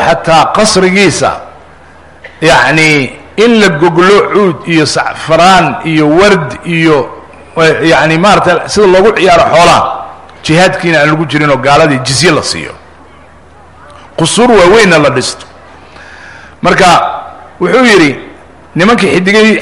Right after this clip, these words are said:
xidigayn jiray baa waxay yidhaahdeen, gaalkii ku yidhaahdeen boqorka, "Xaaskaagu waa inay ku dhasho masjidka weyn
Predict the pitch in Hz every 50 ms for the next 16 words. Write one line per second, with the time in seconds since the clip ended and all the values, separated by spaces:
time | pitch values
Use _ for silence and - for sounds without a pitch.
0 | - - 156 156 170 165 196 220 220 170 165 180 180 175 165 160 170 214 208 -
1 | 202 190 175 165 147 143 147 147 143 147 147 185 196 190 147 165 156 175 214 196
2 | 170 147 135 147 147 151 170 196 160 151 - - - - - - - - - -
3 | - - - - 180 214 202 214 214 208 190 180 180 180 175 170 196 208 196 175
4 | 165 175 208 185 170 151 131 - 156 170 180 170 - - - - - - - 151
5 | 220 214 - - 196 165 - - 180 170 175 208 226 233 226 226 220 202